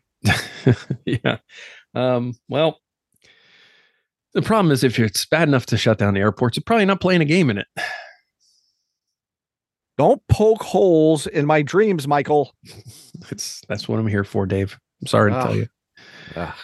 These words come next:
Speaker 1: All right. Well, anyway, the Lions have a game, uh,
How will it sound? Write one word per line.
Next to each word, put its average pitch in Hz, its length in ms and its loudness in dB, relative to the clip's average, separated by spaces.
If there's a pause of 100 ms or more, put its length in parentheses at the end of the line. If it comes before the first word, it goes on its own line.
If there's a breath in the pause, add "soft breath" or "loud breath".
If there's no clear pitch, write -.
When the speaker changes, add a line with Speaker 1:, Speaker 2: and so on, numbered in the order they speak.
(360 loud breath)
Speaker 1:
All 127 100 -2
right. 120 260 0
Well, 156 360 -2 (800)
anyway, 123 560 0 (180)
the 123 260 2
Lions 127 300 0
have 123 140 0
a - 20 -4
game, 120 420 0
uh, 113 420 0